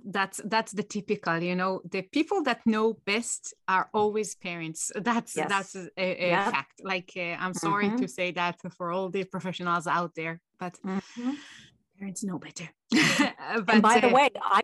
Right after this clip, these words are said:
Speaker 2: took all that information that I just described to you, and I went right to the Prader-Willi clinic.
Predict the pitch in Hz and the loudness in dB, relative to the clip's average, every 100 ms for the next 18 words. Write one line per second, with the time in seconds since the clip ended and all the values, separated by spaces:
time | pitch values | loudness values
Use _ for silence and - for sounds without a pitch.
0 | - 262 254 233 226 220 208 214 208 202 | 0 0 4 4 4 2 2 0 2 0
1 | 208 202 196 175 170 180 - 180 - 170 | 0 -2 0 0 0 -2 -6 -6 -2 0
2 | 170 - 240 262 - - _ _ - 180 | -2 -2 -2 -2 -8 -20 _ _ -6 -2
3 | 175 175 175 - 156 160 175 208 - 214 | -2 0 -2 -4 -6 -2 -2 -2 -4 -6
4 | 202 - 185 180 180 170 - 160 147 - | -4 -2 0 0 -2 -4 -6 -8 -8 -12